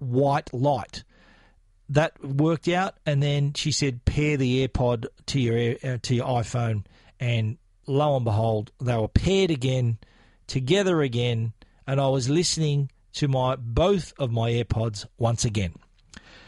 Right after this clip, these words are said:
Still haven't got a call from the train station manager. Knowing my luck, I'll get a call saying, "Oh, by the way, we found your AirPod." And what I'll end up having is a spare AirPod now, which, uh, is something, of course, that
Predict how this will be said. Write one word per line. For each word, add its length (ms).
Still 260
haven't 180
got 100
a 60
call 240
from 200
the 100
train 340
station 540
manager. 420
Knowing 480
my 220
luck, 280
I'll 200
get 160
a 20
call 300
saying, 260
"Oh, 120
by 180
the 80
way, 180
we 80
found 340
your 100
AirPod." 420
And 320
what 220
I'll 140
end 120
up 120
having 340
is 180
a 60
spare 360
AirPod 380
now, 280
which, 320
uh, 560
is 160
something, 400
of 140
course, 320
that 200